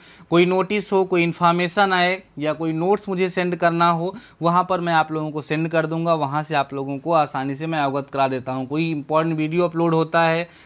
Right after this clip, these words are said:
या कोई इंपॉर्टेंट चीज़ आती है, मैं वीडियो नहीं बना पाता हूँ, तो वहाँ पर आप लोगों को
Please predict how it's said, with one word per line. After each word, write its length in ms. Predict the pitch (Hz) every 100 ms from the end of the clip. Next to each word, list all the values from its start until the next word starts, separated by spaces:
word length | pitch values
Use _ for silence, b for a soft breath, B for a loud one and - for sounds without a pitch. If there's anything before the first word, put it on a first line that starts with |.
| -
या 100 | 160
कोई 180 | 160 160
इंपॉर्टेंट 460 | 160 156 151 165 160
चीज़ 220 | 170 165
आती 260 | 160 165
है, 60 | 170
मैं 120 | 165
वीडियो 260 | 147 147 156
नहीं 240 | 151 160
बना 200 | 170 160 151
पाता 280 | 156 156
हूँ, 160 | 151 160
तो 80 | 156
वहाँ 180 | 147 143
पर 140 | 147
आप 180 | 135 135
लोगों 180 | 139 135
को 240 | 214